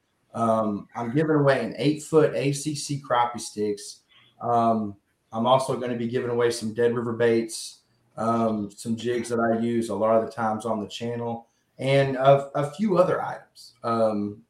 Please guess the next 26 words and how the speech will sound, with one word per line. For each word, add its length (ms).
I've 180
always 280
been 200
the 80
one 340
to 340
be, 520
you 140
know, 340
I 160
feel 260
like 280
I 120
wouldn't 180
be 120
doing 260
what 100
I'm 180
doing 220
if 160
it 60
wasn't 320
for 100
my 200
subscribers. 760
Like, 200